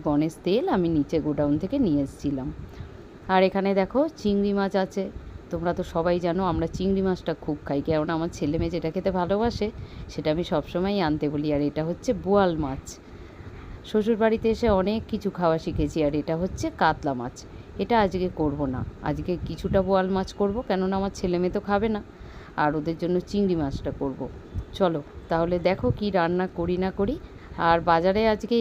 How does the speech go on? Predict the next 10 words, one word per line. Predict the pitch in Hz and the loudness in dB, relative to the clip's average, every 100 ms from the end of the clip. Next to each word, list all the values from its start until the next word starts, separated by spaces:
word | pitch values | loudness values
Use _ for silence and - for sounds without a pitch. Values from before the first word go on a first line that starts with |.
| 208 | 4
এই, | 220 277 | 2 2
কেননা | 185 170 175 170 | 2 2 2 2
আমার | 160 170 | 0 -2
ফ্রিজে | - 170 202 208 160 | -2 0 0 2 0
অনেক | 180 262 381 370 - | 2 2 2 0 -2
সবজি | 160 147 165 143 | -2 0 0 0
আছে, | 139 - - - - - - - - 170 | -2 -6 -10 -10 -18 -18 -20 -18 -8 -6
এখন | 175 185 | -2 0
আর | 202 | 0
কোনো | 285 | 2